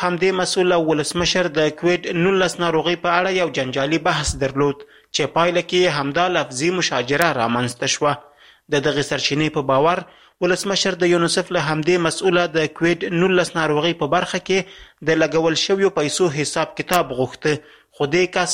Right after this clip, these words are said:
ځان تیر ایسته. د سرچینې په وینا، هغو مرستو کې هیڅ شفافیت نشته چې نړیوالې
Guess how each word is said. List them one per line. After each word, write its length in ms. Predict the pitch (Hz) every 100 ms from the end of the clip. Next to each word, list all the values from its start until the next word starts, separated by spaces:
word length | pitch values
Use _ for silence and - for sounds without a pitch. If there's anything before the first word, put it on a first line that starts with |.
| 147
ځان 140 | 151 160 156
تیر 140 | 151 151
ایسته. 300 | 151 - 185 156 - _ _ -
د 100 | 147 139
سرچینې 380 | 147 - 156 160
په 100 | 151
وینا، 240 | 139 151 175 147
هغو 220 | 170 160 165
مرستو 300 | 175 - -
کې 120 | 165 147
هیڅ 120 | 175 -
شفافیت 420 | 160 151 - 165 175
نشته 240 | 185 - 185
چې 160 | 190 180
نړیوالې 420 | 165 147 160 170